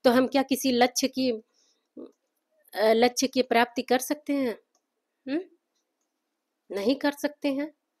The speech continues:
तो वही कह, कह रहा है कि मानवीय संसाधन क्या है?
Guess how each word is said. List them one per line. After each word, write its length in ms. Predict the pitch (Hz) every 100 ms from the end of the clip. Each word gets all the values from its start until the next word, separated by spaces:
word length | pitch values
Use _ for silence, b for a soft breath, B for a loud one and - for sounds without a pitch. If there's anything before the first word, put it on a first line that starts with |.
| _ _ _ -
तो 100 | 202
वही 200 | 190 254
कह, 340 | 254 220 214
कह 420 | 226 - - 202
रहा 120 | 202
है 100 | 190
कि 140 | 196 220
मानवीय 480 | 208 214 220 240 277
संसाधन 580 | 247 226 226 214 240
क्या 200 | 262 247
है? 180 | 262 202